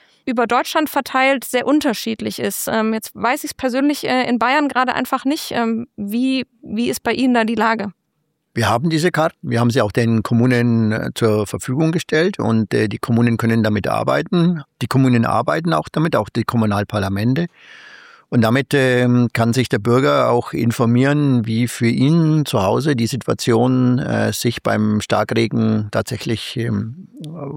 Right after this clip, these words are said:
Speaker 2: was ihn selbst betrifft und seine eigene Immobilie, aber auch die ganze Kommune, den ganzen Straßenzug.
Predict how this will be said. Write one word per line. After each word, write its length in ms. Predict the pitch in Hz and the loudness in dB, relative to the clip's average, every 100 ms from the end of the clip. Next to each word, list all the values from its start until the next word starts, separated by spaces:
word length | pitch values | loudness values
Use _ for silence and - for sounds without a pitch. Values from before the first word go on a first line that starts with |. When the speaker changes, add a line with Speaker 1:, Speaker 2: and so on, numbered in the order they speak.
| - 196 - | -10 -10 -10
Speaker 2:
was 360 | 139 113 - | -6 -4 -4
ihn 380 | 240 131 113 107 | -2 2 2 2
selbst 300 | - 120 - | 0 -2 -2
betrifft 420 | 107 - 170 - | -6 -2 -2 -2
und 80 | 113 | -2
seine 240 | - 110 101 | 0 2 0
eigene 280 | 123 147 | 0 0
Immobilie, 520 | 147 147 139 151 165 175 _ - | 2 2 2 2 2 -2 _ -6
aber 260 | 95 220 | -2 0
auch 140 | - - | -2 -4
die 140 | - | -4
ganze 260 | 113 107 107 - - | -2 -2 -4 -8 -4
Kommune, 380 | 113 110 165 | 0 2 0
den 160 | 135 107 | 0 -2
ganzen 200 | 104 95 | -2 -4
Straßenzug. 720 | - 98 101 120 139 147 139 | -6 -2 -2 -2 -2 -2 -4